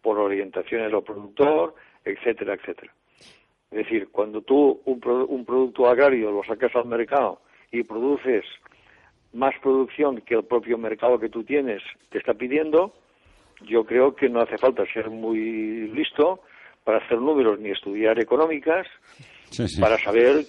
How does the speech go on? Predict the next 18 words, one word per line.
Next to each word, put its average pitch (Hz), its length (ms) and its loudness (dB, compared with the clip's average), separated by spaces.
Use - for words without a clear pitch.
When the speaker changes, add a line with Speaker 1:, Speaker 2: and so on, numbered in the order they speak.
Speaker 1:
que 143 280 0
cuando 113 320 -4
un 110 100 -6
producto, 117 560 -4
pues - 180 -12
hay 117 240 -4
más 120 300 -2
oferta 117 500 -2
que 95 80 -8
hay 107 140 -6
que 120 140 -4
demanda, 160 520 -2
pues 110 140 -6
los 101 160 -8
precios 113 280 -4
bajan. - 300 -6
Speaker 2:
Ujú. 65 280 -12
Speaker 1:
Entonces, 131 420 2